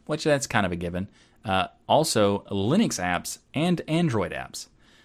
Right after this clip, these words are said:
So I'm not really sure how they're gonna be doing that, but they're making a claim that it's gonna support all of those, which will be very interesting for Harmony O S, because it's not based on Linux, but it will support Linux-based apps.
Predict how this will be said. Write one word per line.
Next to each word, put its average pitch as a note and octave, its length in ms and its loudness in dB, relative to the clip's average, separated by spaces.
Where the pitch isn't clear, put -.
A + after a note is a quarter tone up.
So A2 240 2
I'm A2+ 100 4
not D#3+ 220 4
really D#3 140 2
sure C3+ 200 0
how C3 140 -2
they're B2 100 0
gonna A2 120 0
be G2 80 0
doing B2 380 2
that, F2 300 -2
but - 160 -8
they're G2+ 160 0
making A2+ 320 0
a F#2+ 80 -2
claim C#3+ 300 -2
that G#2+ 100 2
it's G2 80 -8
gonna F#2+ 140 -6
support - 440 -6
all D#3+ 200 4
of A2 140 -2
those, F2 360 0
which D#3+ 260 0
will E3+ 80 6
be B2 160 4
very F#3+ 580 2
interesting D3+ 720 0
for G2+ 200 -4
Harmony G2+ 340 0
O F2+ 60 0
S, - 280 -6
because B2+ 320 2
it's A#2+ 200 0
not E3 400 2
based C3 360 2
on F#2 140 2
Linux, F2 460 -4
but G#2+ 160 2
it - 140 2
will B2 320 4
support A2+ 600 2
Linux-based G2+ 920 -2
apps. - 400 -4